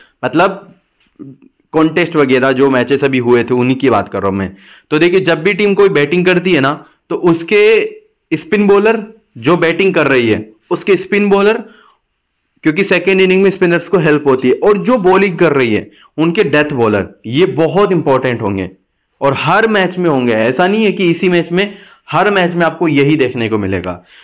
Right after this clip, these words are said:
प्लेइंग इलेवन की मैं बात करता हूं तो पॉल स्ट्रीलिंग, एंड्रू फ्लेचर, ये दोनों प्ले-, जो प्लेयर्स हैं ये ओपनिंग करेंगे। स्ट्रीलिंग देखिए थर्टी सेवन, ग्यारह, चौदह, चौंतीस, छियासठ। फ्लेचर की अगर मैं बात करता हूं तो बहुत खतरनाक हिटर है ये भी, हाँ,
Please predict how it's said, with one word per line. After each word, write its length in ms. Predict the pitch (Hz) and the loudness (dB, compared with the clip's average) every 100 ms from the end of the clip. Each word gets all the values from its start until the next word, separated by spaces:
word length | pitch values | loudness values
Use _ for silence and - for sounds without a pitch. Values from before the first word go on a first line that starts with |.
| _ - | _ -4
प्लेइंग 220 | 156 185 | 0 2
इलेवन 240 | 190 190 190 | 2 2 2
की 60 | |
मैं 140 | 190 180 | 0 2
बात 200 | 165 165 | 0 0
करता 260 | 185 175 | 0 0
हूं 120 | 185 190 | 0 0
तो 120 | 196 | -2
पॉल 260 | 190 170 | 0 0
स्ट्रीलिंग, 480 | 160 165 170 175 185 - | 0 0 0 2 0 0
एंड्रू 260 | 143 151 160 | -2 0 0
फ्लेचर, 400 | 151 117 120 113 | 0 0 0 0
ये 120 | 135 | 0
दोनों 320 | 123 147 175 | 0 2 0
प्ले-, 480 | 170 170 160 - - | 0 -2 -2 -6 -8
जो 180 | 127 151 | -2 -2
प्लेयर्स 420 | 147 139 143 143 | 0 0 0 0
हैं 140 | 101 101 | -4 -2
ये 240 | 117 143 | -4 0
ओपनिंग 360 | 131 135 170 175 | 0 0 0 0
करेंगे। 400 | 170 151 156 196 - - _ | 2 2 0 -2 -8 -20 _
स्ट्रीलिंग 460 | - 160 175 180 185 | -8 0 2 2 2
देखिए 280 | 165 160 170 | 0 0 -2
थर्टी 360 | 170 151 160 | 0 -2 0
सेवन, 340 | 165 165 160 147 | 0 0 0 2
ग्यारह, 420 | 143 143 156 160 | 2 2 0 -2
चौदह, 420 | 151 139 131 147 | -2 0 2 0
चौंतीस, 500 | 143 139 135 147 143 | 0 -2 0 -2 -2
छियासठ। 480 | 147 131 123 165 123 - - _ - | -2 -2 -2 -2 -4 -14 -20 _ -2
फ्लेचर 340 | 151 156 170 | 0 2 0
की 120 | 165 | 0
अगर 200 | 175 160 | 0 0
मैं 140 | 170 151 | 0 0
बात 240 | 135 143 | 0 0
करता 280 | 156 147 151 | -2 0 0
हूं 140 | 160 | -2
तो 120 | 175 147 | -2 -4
बहुत 480 | 120 135 156 151 - | -2 0 0 -2 -12
खतरनाक 580 | - 180 139 135 147 151 143 | -8 -4 -4 0 0 -2 -2
हिटर 260 | 135 139 | -2 0
है 60 | 139 | 2
ये 140 | 135 | 2
भी, 140 | 135 151 | 2 0
हाँ, 200 | 127 | -2